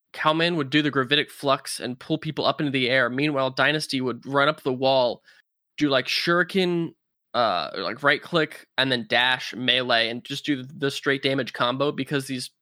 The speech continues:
enemy members are held up in the air, basically. And he was picking off supports left and right for Odyssey. And then on the side of Odyssey, with the similar point, they really just had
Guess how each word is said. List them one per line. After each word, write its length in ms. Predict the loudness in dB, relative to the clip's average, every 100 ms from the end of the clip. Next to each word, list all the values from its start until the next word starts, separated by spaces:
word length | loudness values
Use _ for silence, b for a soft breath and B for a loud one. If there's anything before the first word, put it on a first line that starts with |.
| _ _ 0
enemy 240 | 0 2
members 340 | 0 0 -2 -2
are 120 | -2
held 280 | 0 0 0
up 140 | -2
in 140 | -2
the 160 | -2 0
air, 120 | 0
basically. 520 | 0 -2 -4 -2 -2 -2 -8 B B _ _ -4
And 100 | 0
he 80 | 2
was 100 | 0
picking 380 | -2 0 2
off 180 | 0 0
supports 460 | -4 -2 -2 -2 0
left 320 | 0 0 -6
and 120 | -4
right 220 | -2 -2
for 140 | -4 -4
Odyssey. 420 | -4 -4 -4 -2
And 180 | 0 2
then 300 | 2 0 -8 _ _ _
on 320 | -2 0 0 -2
the 120 | -4
side 220 | 2 2
of 100 | 0 0
Odyssey, 640 | 2 2 0 -4 -4 -6 -10 b b _ _
with 300 | -2 -2 -2 -14 -20 -20 _ -6
the 180 | -2
similar 420 | -2 0 0 -2 -4
point, 540 | -6 -4 -2 -2 -6 _
they 160 | -2 0
really 300 | 2 0 -2
just 240 | -6 -8
had 440 | -2 0 2 0